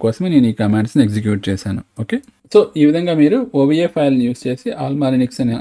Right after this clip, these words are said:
ఆపరేటింగ్ సిస్టమ్ని Windowsలో ఇన్‌స్టాల్ చేసుకోవచ్చు అనమాట. ఓకేనా? Next మనం డబ్ల్యూఎస్ఎల్ అంటే Windows Subsystem Linux ద్వారా లినక్స్ని ఎలా install చేసుకోవచ్చు అన్న దాని గురించి తెలుసుకుందాం. ఓకేనా? దాని steps కూడా నేను ఇక్కడ ఇచ్చున్నాను. So before మనం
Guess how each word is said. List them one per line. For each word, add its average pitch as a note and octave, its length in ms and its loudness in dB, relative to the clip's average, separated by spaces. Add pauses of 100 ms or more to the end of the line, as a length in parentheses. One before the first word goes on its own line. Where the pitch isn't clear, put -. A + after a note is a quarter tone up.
(120)
ఆపరేటింగ్ A#2 380 -4
సిస్టమ్ని B2+ 400 -4 (380)
Windowsలో A#2+ 480 0 (160)
ఇన్‌స్టాల్ A2+ 400 0
చేసుకోవచ్చు G2+ 460 -6
అనమాట. F#2+ 280 -4 (280)
ఓకేనా? C3+ 240 0 (420)
Next F3+ 280 2
మనం F#3+ 140 4 (300)
డబ్ల్యూఎస్ఎల్ C#3 600 4
అంటే C#3+ 120 0 (100)
Windows C#3+ 300 4
Subsystem - 440 -2
Linux A#2+ 180 2 (140)
ద్వారా A2+ 260 2 (340)
లినక్స్ని C#3+ 360 2
ఎలా B2 180 2
install A#2 340 -2 (100)
చేసుకోవచ్చు G#2+ 600 -4 (140)
అన్న G#2+ 100 2 (100)
దాని G#2 180 0
గురించి - 220 -2
తెలుసుకుందాం. G2 460 -4 (300)
ఓకేనా? D3+ 240 0 (100)
దాని A#2+ 220 2
steps - 260 -6
కూడా C#3 140 -2
నేను A#2+ 140 0
ఇక్కడ G#2 160 -4
ఇచ్చున్నాను. G2+ 400 0 (420)
So E3+ 100 6 (440)
before F3+ 240 6 (100)
మనం D3+ 180 6